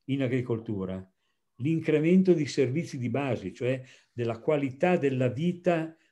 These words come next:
che, che c'è in campagna. Direi, ci deve essere una qualità di vita, di collegamenti, di servizi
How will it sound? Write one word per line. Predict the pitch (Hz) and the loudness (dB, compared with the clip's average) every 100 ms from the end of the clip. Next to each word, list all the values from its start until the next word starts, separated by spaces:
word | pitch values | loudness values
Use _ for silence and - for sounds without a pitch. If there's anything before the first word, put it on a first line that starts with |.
| _ _ | _ _
che, | _ - 127 131 | _ -4 -2 -4
che | - 120 | -6 -8
c'è | - 120 135 170 175 | -4 -2 0 0 -4
in | 139 101 | -8 -6
campagna. | 113 87 139 160 107 | -6 -4 -4 -2 -4
Direi, | 98 104 131 - - | -4 -4 -6 -8 -20
ci | - | -12
deve | 120 139 | -2 2
essere | 165 127 | 2 2
una | 110 110 | -4 -4
qualità | - 131 127 156 | -2 -2 0 -2
di | 135 | -2
vita, | 131 170 117 | -2 -4 -6
di | 101 | -6
collegamenti, | - 113 120 113 135 156 117 | -4 -2 0 0 0 -2 -4
di | 120 | -8
servizi | 110 180 151 117 98 - 160 160 | -2 0 0 -2 -10 -4 -4 -4